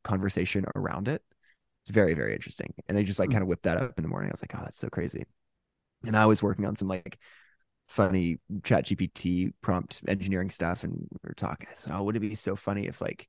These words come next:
Speaker 1: you know, we were joking about, like, you know, how much power we can give it and trying to get it to break out of its, like, little, you know, system
Speaker 2: <laughs>
Speaker 1: confines from its,
Speaker 2: Yeah,
Speaker 1: from its
Speaker 2: yeah, yeah.
Speaker 1: default settings."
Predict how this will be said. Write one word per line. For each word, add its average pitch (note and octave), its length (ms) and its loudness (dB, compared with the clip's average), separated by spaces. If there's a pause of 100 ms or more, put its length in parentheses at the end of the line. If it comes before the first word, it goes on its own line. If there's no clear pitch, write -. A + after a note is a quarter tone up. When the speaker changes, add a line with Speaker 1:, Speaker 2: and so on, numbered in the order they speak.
(460)
Speaker 1:
you - 80 -2
know, C#2 220 -2 (340)
we B2+ 320 6
were G3+ 160 10
joking C3 480 8
about, G2+ 460 6
like, F#2 400 4
you A#2 120 6
know, F#2+ 120 8
how - 320 4
much G#2 340 4
power G2 580 4
we G2+ 160 4
can F#2+ 140 0
give F#2+ 220 2
it G2+ 160 6
and G2+ 100 0
trying G2+ 340 0
to A2+ 80 0
get G2 140 2
it G2+ 120 0
to G#2+ 80 -2
break G2+ 280 0
out G2 160 2
of F#2+ 160 -4
its, - 240 -2
like, F#2+ 400 -2 (260)
little, G2+ 300 2
you G#2+ 80 4
know, G2 80 4
system G#2+ 480 0
Speaker 2:
<laughs> G#2 180 -6
Speaker 1:
confines G2+ 600 4
from G2 160 0
its, - 200 -6
Speaker 2:
Yeah, D#3+ 120 4
Speaker 1:
from - 160 4
its G2+ 140 4
Speaker 2:
yeah, - 40 -2
yeah. - 60 2
Speaker 1:
default F#2+ 260 4
settings." G2+ 480 4